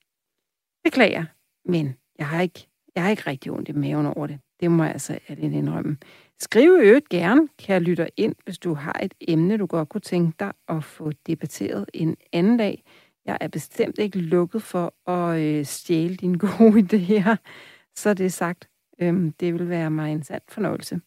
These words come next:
Det, øh, det skal ikke hedde sig. Du er så velkommen. Fjorten fireogtyve er S M S-nummeret. Du skal bare huske at skrive R fire og et mellemrum, inden du sender beskeden. Øhm, ellers ring på tooghalvfjerds tredive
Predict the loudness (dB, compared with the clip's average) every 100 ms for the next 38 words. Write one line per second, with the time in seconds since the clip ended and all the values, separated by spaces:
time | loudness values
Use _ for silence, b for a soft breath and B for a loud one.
0 | _ _ _ _ _ -2 0 0 -4 -8
1 | -8 -4 -4 -2 -2 -2 -6 -10 _ B
2 | B B B 0 6 8 8 6 2 2
3 | -4 b b b b b _ 6 10 10
4 | 8 8 8 8 10 10 8 6 6 6
5 | 4 0 2 2 2 2 2 2 0 0
6 | -6 -2 2 4 4 2 -6 -2 0 2
7 | 0 0 0 0 0 0 2 2 4 4
8 | 2 0 0 2 0 0 -2 -2 -6 -4
9 | -2 -2 -8 _ _ _ B B B B
10 | B _ 6 8 6 4 2 -2 _ -4
11 | -4 -4 -4 -4 -4 -6 -2 -2 0 -2
12 | -2 -4 -8 -2 -2 -2